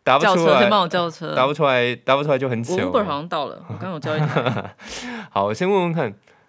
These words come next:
Speaker 1: 人呢，皮肤老会有两个因素，一个是内在，一个外在，这个你应该知道吧？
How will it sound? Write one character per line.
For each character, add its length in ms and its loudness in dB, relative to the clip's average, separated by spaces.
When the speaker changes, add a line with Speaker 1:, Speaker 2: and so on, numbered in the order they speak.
Speaker 1:
人 360 -2
呢， 320 -4
皮 320 -8
肤 260 -8
老 420 -6
会 200 -4
有 100 -4
两 260 -12
个 160 -16
因 220 -10
素， 300 -14
一 80 -10
个 80 -6
是 100 -8
内 260 -6
在， 180 -10
一 60 -12
个 100 -14
外 180 -12
在， 200 -12
这 100 -10
个 60 -6
你 100 -8
应 60 -12
该 100 -8
知 160 -14
道 180 -8
吧？ 180 -18